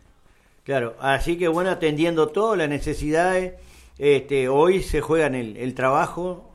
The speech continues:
¿no? De, de todo lo que hicieron, los delegados también hicieron trabajos especiales, ¿no? Porque siempre aparecen delegados nuevos, ¿no?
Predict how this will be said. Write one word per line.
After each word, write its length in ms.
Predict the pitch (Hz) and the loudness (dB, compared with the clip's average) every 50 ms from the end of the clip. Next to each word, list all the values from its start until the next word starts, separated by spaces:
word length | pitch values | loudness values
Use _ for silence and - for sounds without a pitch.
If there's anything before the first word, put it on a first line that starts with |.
| - | -14
¿no? 260 | 120 123 143 165 170 147 | -12 -10 -10 -8 -8 -10
De, 140 | 131 120 | -10 -10
de 100 | 113 117 | -10 -12
todo 200 | - - 139 139 | -8 -6 -4 -2
lo 140 | 139 131 123 | -2 -2 -4
que 80 | 123 127 | -4 -6
hicieron, 920 | 120 123 - 135 139 139 135 135 135 127 123 113 110 101 92 87 87 85 - - - | -6 -6 -4 -2 0 2 2 0 0 -2 -4 -6 -8 -10 -12 -14 -16 -18 -18 -16 -8
los 180 | 110 110 107 | -4 -4 -2
delegados 400 | 113 110 107 110 123 131 127 117 | 0 0 0 2 2 2 2 2
también 360 | - 110 104 107 131 156 156 | 0 -4 -4 -2 -2 -2 -2
hicieron 220 | 135 - 123 120 110 | -2 -4 -6 -8 -6
trabajos 280 | 113 120 120 - 110 107 | -4 -6 -6 -6 -6 -8
especiales, 540 | - 139 131 - 139 147 156 156 139 123 113 | -8 -10 -10 -8 -6 -4 -4 -4 -4 -6 -8
¿no? 180 | 123 131 147 - - - - - - _ | -8 -10 -12 -14 -18 -20 -20 -20 -20 _
Porque 240 | - 143 139 143 156 143 | -6 -6 -2 0 -2 0
siempre 260 | - 190 196 208 208 | 0 -2 -2 -2 -4
aparecen 340 | 196 196 202 214 - 202 196 | -2 0 0 0 0 -2 -4
delegados 360 | 190 170 165 165 151 139 117 | -2 0 0 2 2 2 0
nuevos, 380 | 127 147 165 170 165 127 107 101 | 0 0 0 0 0 -2 -4 -6
¿no? 240 | 104 110 120 180 - | -8 -10 -10 -12 -14